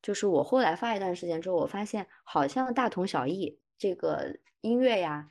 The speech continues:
这个背景编辑呀，以及说文案啊，都非常的类似。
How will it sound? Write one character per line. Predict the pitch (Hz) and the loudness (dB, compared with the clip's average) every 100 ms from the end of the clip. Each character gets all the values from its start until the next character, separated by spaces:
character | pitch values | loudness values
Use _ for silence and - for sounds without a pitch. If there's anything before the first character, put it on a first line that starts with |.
| _ _ | _ _
这 | 165 | -4
个 | 156 | -4
背 | - | -2
景 | 196 143 | -2 -2
编 | 202 233 262 | 0 2 2
辑 | 262 | 0
呀， | 202 151 143 - | 0 0 -4 -8
以 | 139 | -6
及 | 147 | -4
说 | 151 | -2
文 | 190 147 143 | 0 0 -2
案 | 190 175 | -4 -4
啊， | 143 | -4
都 | 214 | -4
非 | 220 277 | -2 0
常 | 294 147 | 0 -4
的 | 107 | -10
类 | 71 - | -8 -10
似。 | - - - | -10 -10 -12